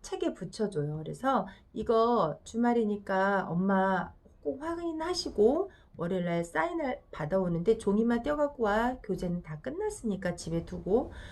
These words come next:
이러고 그냥 사진 하나 찍어요. "어머님, 우리 땡땡이가 열심히 열공한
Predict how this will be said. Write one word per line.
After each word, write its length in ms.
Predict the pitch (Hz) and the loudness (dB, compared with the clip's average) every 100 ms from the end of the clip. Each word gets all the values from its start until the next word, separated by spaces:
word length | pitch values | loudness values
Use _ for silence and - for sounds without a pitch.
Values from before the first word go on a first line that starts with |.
| - - | -16 -4
이러고 280 | 269 285 285 | 0 2 2
그냥 260 | 220 180 180 | 2 0 0
사진 320 | - 320 339 | -2 -4 -2
하나 240 | 247 180 | -2 -2
찍어요. 640 | - - 330 240 160 180 180 - - - | -4 -4 -2 -2 -2 -4 -8 -12 -20 -8
"어머님, 600 | 190 208 220 269 208 147 | -2 0 0 0 -2 -4
우리 160 | 175 180 | -6 -4
땡땡이가 760 | 277 330 339 277 220 196 214 - | -4 -6 -4 -4 -2 -2 -4 -4
열심히 400 | - 320 285 190 | -6 -2 2 2
열공한 720 | 156 170 175 214 247 190 | 2 0 0 2 2 2